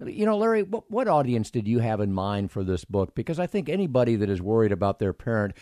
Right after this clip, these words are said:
would want to read it because it gives them such a great overview of what is there and also what's missing. But, but I get the sense that it's almost, uh, a call to action to the entire industry. To some extent,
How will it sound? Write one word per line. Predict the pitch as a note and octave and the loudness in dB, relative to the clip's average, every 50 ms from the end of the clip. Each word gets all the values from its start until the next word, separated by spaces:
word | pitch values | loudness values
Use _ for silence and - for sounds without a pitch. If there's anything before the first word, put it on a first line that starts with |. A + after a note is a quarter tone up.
| - - - _ | -20 -20 -12 _
would | - A#2 G#2+ | -2 -2 0
want | A2 A2+ A#2 G#2+ | 0 0 0 0
to | G2 | 0
read | F#2 G#2 A2+ A#2+ G#2+ | 2 4 4 4 4
it | F#2+ F#2 - | 4 2 0
because | A2+ G#2+ - B2 G#2+ | -2 -2 0 0 -2
it | G#2+ G2+ G2 | -2 -4 -4
gives | C3 D#3 C#3 A2 | -4 -4 -2 0
them | A#2 B2+ A#2+ G#2 | 0 0 0 0
such | - - C3 G#2+ - | -2 -2 -2 -2 -2
a | A#2 | -2
great | F2 B2 A#2 A2+ G#2+ | 0 2 2 2 2
overview | - G#2+ A2+ G#2 G#2+ G#2 E2+ F#2 G#2 G#2 G#2 G2 | 2 0 0 2 2 0 0 2 2 4 4 4
of | F2 | 4
what | F2 G2+ G#2+ G#2+ G2+ - _ _ _ _ _ - | 2 2 2 0 0 -2 _ _ _ _ _ 2
is | C3+ C3+ C3+ B2+ A2+ F#2+ - - - - - _ _ G#2 | 4 6 6 6 4 0 -6 -12 -18 -20 -20 _ _ -4
there | F#2+ A2 A2+ A2 A2+ A2+ G#2+ | 0 2 4 4 4 4 2
and | G2 G#2 G#2 | 2 0 0
also | G#2 A#2 B2+ - - A#2 | 0 0 0 0 0 0
what's | G#2 G#2+ G#2+ G2 - | 2 2 0 0 0
missing. | G#2 A2 B2 B2+ - A#2 G#2+ | 0 0 0 0 0 0 2
But, | G#2 G2+ - - - - - | 2 0 0 -4 -14 -10 -4
but | - C3 | -2 0
I | C#3+ | 0
get | C#3+ C#3 D4+ - | 0 -2 -4 -2
the | - D3+ | -2 -2
sense | - - - C#3 D3+ C#3+ - | -2 0 0 0 0 0 -2
that | - A2+ G#2+ | -2 0 0
it's | G#2 - - | 0 -2 -4
almost, | - A#2 C3+ F3+ G#3 F#3+ C3+ A#2 A2+ - - - C3+ | -6 -2 -2 0 2 4 4 4 2 2 0 -2 0
uh, | A#2 A2 - | 0 0 0
a | - G#2+ | -2 -4
call | - - - - C3+ D3+ C#3 | -6 -4 -2 0 0 0 0
to | - - F2 | -2 -4 -4
action | G2 A#2 B2 C3 - - B2 A2 | -2 -2 -4 -4 -2 -2 -2 -2
to | F#2 F#2+ | -2 -2
the | G#2 A2 G#2 | 0 0 0
entire | F#2+ - - - A2+ A2+ A2 G#2 | -2 -2 -4 -4 -2 0 0 0
industry. | F2 G#2 A#2 B2 A#2 A2 - - B2+ G#2 | 0 0 0 0 0 -2 -2 -2 -4 -2
To | G2+ C3 | -2 -2
some | C3 - - - A#3 C4 B3+ | -4 -6 -6 -6 -2 -2 0
extent, | G3+ C3 - - - A#2+ A2 A2 | -2 -2 -2 -2 0 0 0 0